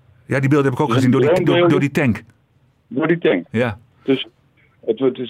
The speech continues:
Speaker 2: zoiets, eh, nou, surrealistisch. Maar nou ja, ik bedoel, hoe die Russen dan nog, kijk, ontkennen is één ding, maar, eh, ja, fabeltjes verzinnen, dat, dat is zo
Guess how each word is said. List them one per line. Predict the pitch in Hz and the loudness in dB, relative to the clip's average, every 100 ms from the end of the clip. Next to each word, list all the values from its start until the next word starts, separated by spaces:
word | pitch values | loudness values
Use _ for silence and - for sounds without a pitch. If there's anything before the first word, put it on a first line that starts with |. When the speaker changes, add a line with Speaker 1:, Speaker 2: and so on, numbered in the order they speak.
| 123 | -6
Speaker 2:
zoiets, | - 160 151 117 - _ | 0 4 4 0 -12 _
eh, | - 110 - | -12 -10 -6
nou, | 127 104 | -4 -4
surrealistisch. | - 127 120 110 110 151 - 101 - - | 0 2 4 4 2 0 -4 -12 -10 -4
Maar | 113 110 - | -2 -2 -6
nou | 147 127 | -2 -2
ja, | 76 | -2
ik | - 98 | -12 -14
bedoel, | 98 101 95 - - - - - _ _ _ _ - _ | -2 0 0 -4 -20 -20 -20 -20 _ _ _ _ -20 _
hoe | 110 | 0
die | 107 | 2
Russen | 113 - 101 | 0 -2 -2
dan | 101 | -2
nog, | 98 - - | -2 -4 -8
kijk, | - 110 - | -4 -2 -2
ontkennen | 90 - 127 127 | -2 0 2 2
is | 185 | 0
één | 143 147 | 2 2
ding, | 120 92 90 | 2 0 0
maar, | 90 92 - _ _ - | 0 -2 -6 _ _ -16
eh, | 87 85 85 | -14 -12 -8
ja, | 87 85 78 - _ _ _ | -6 -6 -10 -18 _ _ _
fabeltjes | - 101 113 110 95 - | -6 -2 -2 -4 -6 -12
verzinnen, | 87 87 87 85 | -12 -10 -10 -6
dat, | 87 - _ | -8 -8 _
dat | - 82 - | -14 -12 -12
is | - | -10
zo | 175 | -8